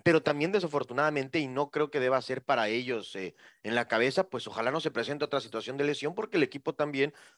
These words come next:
perdió sin él, eh, pero creo que tenemos que exigirle, y ellos tendrán la vara en la final de la conferencia por lo menos.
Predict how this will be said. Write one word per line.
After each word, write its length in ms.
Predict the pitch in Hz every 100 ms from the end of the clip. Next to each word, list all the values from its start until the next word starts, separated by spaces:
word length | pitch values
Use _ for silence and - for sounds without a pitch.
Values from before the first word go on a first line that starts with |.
| _ _
perdió 340 | 135 120 139 147
sin 200 | 147 190
él, 200 | 202 156
eh, 300 | 123 117 101 _ _ _
pero 180 | 165 147
creo 140 | - 165
que 120 | 226
tenemos 300 | 185 175 185
que 100 | 185
exigirle, 440 | - 151 143 147
y 180 | 160 143
ellos 240 | 226 233 -
tendrán 360 | 131 127 147
la 80 | 139
vara 280 | 123 143 -
en 100 | 123
la 80 | 113
final 320 | - 110 139
de 60 | 180
la 100 | 165
conferencia 500 | 117 107 107 127 151
por 180 | 127 101
lo 80 |
menos. 340 | 113 175 120